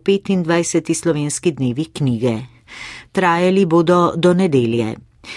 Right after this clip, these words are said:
Letošnjo izdajo zaznamuje preplet virtualnega in živega stika, saj je del dogodkov dostopen preko spletnega naslova tri krat dvojni ve pika dnevi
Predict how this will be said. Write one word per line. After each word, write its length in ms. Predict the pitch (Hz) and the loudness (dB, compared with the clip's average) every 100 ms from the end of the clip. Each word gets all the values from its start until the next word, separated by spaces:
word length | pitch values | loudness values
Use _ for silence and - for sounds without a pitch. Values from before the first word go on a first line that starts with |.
| - 196 | -6 0
Letošnjo 460 | 220 233 - 202 | 2 0 0 2
izdajo 480 | 156 131 147 143 165 | 2 2 0 4 2
zaznamuje 640 | 160 151 143 139 147 156 143 | 4 2 2 0 2 2 2
preplet 480 | 143 - 151 147 | 0 2 0 0
virtualnega 960 | 135 127 - 120 110 110 127 160 180 175 | 0 0 0 -2 0 -2 -2 0 2 2
in 200 | 165 180 | 2 2
živega 480 | 165 139 117 120 120 | 2 -2 -2 -2 -2
stika, 560 | - - 131 - 131 110 - - - - | -4 -6 -8 -4 -4 -6 -10 -18 -18 -12
saj 300 | - 202 170 | -2 2 4
je 100 | 156 | 4
del 160 | 214 | 2
dogodkov 560 | 208 175 190 208 202 165 | 4 4 4 4 4 4
dostopen 560 | 151 - 160 165 175 151 | 4 2 -2 0 -2 0
preko 320 | 143 - 110 | -2 -2 -6
spletnega 640 | - - 190 196 196 175 | -6 0 0 2 0 0
naslova 640 | 151 143 - 165 165 160 147 - | -2 -2 0 2 2 2 0 -2
tri 240 | - 202 196 | 0 0 0
krat 240 | - 156 | 0 0
dvojni 400 | 127 131 120 123 | 2 0 2 0
ve 220 | 120 180 | 2 2
pika 480 | 202 - 175 - 156 | 0 -6 -6 -2 -2
dnevi 400 | 135 143 131 127 | 0 -2 0 -2